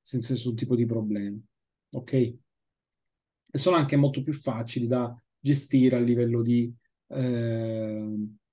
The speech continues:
manutenzione. Quindi chiave agrucola, cacciavite, stringo la vite, la guardo, calibro, controllo, eccetera, e stampo direttamente. Va bene? Io con la resina non saprei neanche dove mettere le mani, e quando poi c'è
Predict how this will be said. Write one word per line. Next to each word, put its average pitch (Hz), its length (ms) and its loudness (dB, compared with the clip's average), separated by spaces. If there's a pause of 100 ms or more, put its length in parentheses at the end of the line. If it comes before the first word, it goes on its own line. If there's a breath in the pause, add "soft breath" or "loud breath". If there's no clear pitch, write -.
manutenzione. 113 1000 0 (240)
Quindi 107 360 -2 (600)
chiave 117 240 -2
agrucola, 175 1000 4
cacciavite, 165 880 0
stringo 120 440 -2
la 139 120 4
vite, 170 480 -2
la 147 140 0
guardo, 156 640 -2
calibro, 151 680 0
controllo, 135 680 2
eccetera, 180 480 -2
e 214 60 -2
stampo - 680 -14
direttamente. 107 680 -8 (160)
Va 127 100 -6
bene? 120 320 -4 (240)
Io 135 160 0
con 127 100 2
la 135 100 4
resina 135 340 0
non 131 200 2
saprei 135 260 0
neanche 143 220 0
dove 123 140 0
mettere 117 280 -4
le 110 100 -4
mani, 107 360 -6
e 123 60 -8
quando 139 260 4
poi 143 140 2
c'è 131 340 0